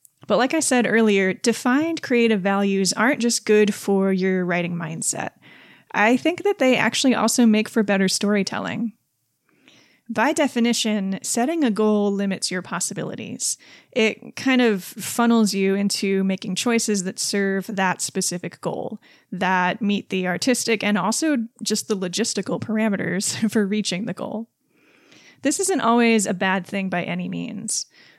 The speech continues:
Limits give us manageable actions to take, and they help us make what we imagine actually concrete. So I'm definitely not here to completely dump manure on your goal parade. Sometimes you have to set a specific end game that you're aiming for,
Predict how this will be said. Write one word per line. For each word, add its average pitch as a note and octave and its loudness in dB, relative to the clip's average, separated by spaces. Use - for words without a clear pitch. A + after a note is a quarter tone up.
Limits A3+ 2
give G#3 -2
us G3 -2
manageable F#3+ -4
actions A#3+ -2
to A#3 -10
take, C#4+ -6
and G#3+ 0
they G#3 0
help A3 -4
us C4+ 0
make G#3 0
what F#3+ -4
we F#3 -4
imagine G#3 0
actually F#3 -6
concrete. - -10
So G3 4
I'm G#3 4
definitely A#3 0
not G3+ 0
here F#3+ 0
to F3+ 0
completely B3 0
dump G#3 0
manure F#3+ 2
on F#3 0
your F#3 2
goal F3+ 0
parade. - -6
Sometimes D#4+ 2
you A#3 4
have A3 2
to F#3+ -4
set G3 0
a F3+ -2
specific F#3 -6
end A3+ 0
game F#3+ 0
that F#3 -4
you're F3+ -6
aiming F#3+ -2
for, A3 -6